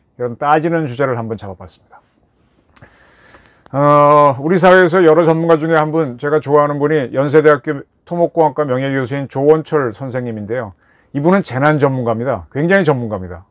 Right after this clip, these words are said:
오래전부터 제가 알아왔던 분인데 이분이 저한테 상당히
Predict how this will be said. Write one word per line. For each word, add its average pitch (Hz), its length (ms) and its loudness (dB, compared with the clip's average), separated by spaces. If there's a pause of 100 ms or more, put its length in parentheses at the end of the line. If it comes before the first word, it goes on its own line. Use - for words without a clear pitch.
(140)
오래전부터 139 500 -2
제가 117 420 -4
알아왔던 113 460 -6
분인데 104 360 -12 (920)
이분이 160 360 0
저한테 147 540 2 (460)
상당히 160 440 -4